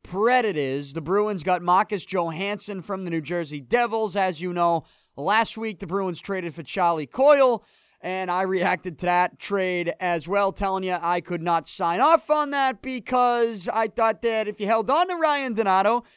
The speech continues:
you could possibly package Ryan Donato with a better draft pick and before Monday's trade deadline, trade for a better player than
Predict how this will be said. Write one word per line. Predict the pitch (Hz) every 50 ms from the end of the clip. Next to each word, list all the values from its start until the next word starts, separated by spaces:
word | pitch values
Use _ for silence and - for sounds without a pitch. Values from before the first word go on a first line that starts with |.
| _ _ -
you | 196 277 294
could | - 269 233
possibly | 170 247 240 254 247 - 247 226 247 202
package | 220 233 220 220 214 240 220 170
Ryan | 190 226 220 226 226 233 220
Donato | 185 220 214 202 202 214 214 226 233 202 _ _ _ _ -
with | 185 220 233 240
a | 240 233
better | 185 240 254 262 254
draft | 196 170 220 233 233 247 240 - -
pick | - 220 214 214 220 - - _ _ _ -
and | 214 226 214
before | 202 226 208 - 240 240 240
Monday's | 233 240 233 226 233 226 -
trade | - - 277 277 294 247
deadline, | 226 240 220 202 202 202 202 214 220 220 214 - _ _ _ _ _ _ _ _ _ _ _
trade | - - 262 262 262 262 262 202
for | - 247 247 254
a | 247 247
better | 175 208 240 254 262 262
player | 202 - - 220 285 294 277 247 240 233
than | 196 254 262 254 247 240 214